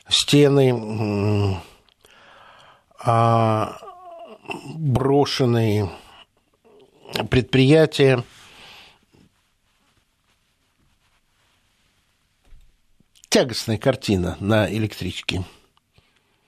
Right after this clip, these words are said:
По автобану это может быть не так заметно, но вот точно так же я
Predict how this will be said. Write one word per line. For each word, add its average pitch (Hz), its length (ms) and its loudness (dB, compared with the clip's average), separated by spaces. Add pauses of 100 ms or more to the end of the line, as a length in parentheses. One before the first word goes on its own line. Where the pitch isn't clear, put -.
(1200)
По 190 600 4 (1040)
автобану 175 800 0 (800)
это 196 220 2
может 202 260 4
быть - 320 0
не 180 220 4
так 139 240 2
заметно, 104 640 0 (140)
но 139 580 4 (1600)
вот 127 180 0
точно 202 340 2
так 117 280 2
же 117 100 -2
я 113 300 4